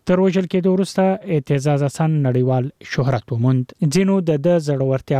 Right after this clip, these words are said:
وستایله او ځینو بیا پر حکومت نیوکې وکړې چې خپل وګړو ته د امنیت په ورکولو کې د پاتې راتلو په نتیجه کې یو ماشوم خپل ځان قربانولو ته مجبور کړی.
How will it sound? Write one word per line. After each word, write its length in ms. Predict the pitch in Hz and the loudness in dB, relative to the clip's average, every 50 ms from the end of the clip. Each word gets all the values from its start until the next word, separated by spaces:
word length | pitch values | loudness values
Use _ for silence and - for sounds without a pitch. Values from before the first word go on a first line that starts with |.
| 135 143 | 0 0
وستایله 520 | 139 - - - 123 117 117 117 120 123 131 - _ _ _ - | -2 -4 -4 -6 -6 -4 -4 -4 -4 -4 -4 -8 _ _ _ -4
او 120 | 151 135 131 | -2 -2 0
ځینو 280 | 131 147 165 165 165 | 2 2 2 2 2
بیا 160 | 151 151 147 | 2 2 0
پر 240 | 143 - - 127 120 | 0 -2 -4 -4 -4
حکومت 440 | 127 - - 143 135 131 - - - | -6 -4 -2 0 0 0 -2 -4 -2
نیوکې 360 | 131 127 131 160 180 - - | 0 2 2 2 0 0 0
وکړې 320 | 147 139 - - - 190 196 - - - _ _ _ _ - | 0 -2 0 0 0 0 0 -2 -8 -20 _ _ _ _ -8
چې 60 | 165 139 | -8 -6
خپل 200 | - - 170 156 151 | -2 -2 -2 0 2
وګړو 380 | 143 143 131 131 156 170 175 170 - | 0 0 0 0 2 2 0 0 2
ته 200 | - 180 175 175 165 147 | 0 2 2 2 0 0
د 40 | 147 147 147 156 | -2 -4 -2 -2
امنیت 320 | 147 135 139 139 156 165 - _ - | -2 0 0 2 0 0 -2 _ -4
په 80 | - | -4
ورکولو 440 | 135 123 127 - - 156 151 156 165 | -2 -2 -4 -4 -2 0 0 0 0
کې 220 | 156 - - 170 160 151 139 | -2 -2 -2 0 0 0 0
د 100 | 135 123 - - | -2 -4 -2 -2
پاتې 460 | 151 143 151 - - - 160 151 147 139 | -2 -2 -2 -2 -2 -2 0 0 0 0
راتلو 260 | 127 127 - - 139 123 | -2 -4 -4 -4 -4 -2
په 40 | - 127 120 | -2 -2 -2
نتیجه 320 | 127 - - 120 143 160 160 - | -2 -2 -2 0 0 0 0 0
کې 380 | 190 190 196 180 - _ _ _ _ _ _ 156 | 0 0 0 0 -4 _ _ _ _ _ _ -2
یو 80 | 143 135 127 | 0 0 2
ماشوم 340 | 123 123 120 - - 165 156 160 - _ _ - - | 0 0 -2 -2 -2 -2 -2 -2 -6 _ _ -20 -20
خپل 260 | - - - 139 123 120 - | -20 -8 -6 -4 -4 0 0
ځان 200 | 151 151 151 139 - 139 | 0 0 0 -2 -4 -6
قربانولو 500 | 131 123 131 123 120 120 123 120 123 127 - | -4 -2 -2 0 0 0 2 0 0 -2 -2
ته 160 | 135 127 123 | -2 0 0
مجبور 280 | 131 135 123 135 147 120 110 | 0 0 0 0 -2 -2 -2
کړی. 260 | - - 151 143 139 | -4 -2 -2 -2 -2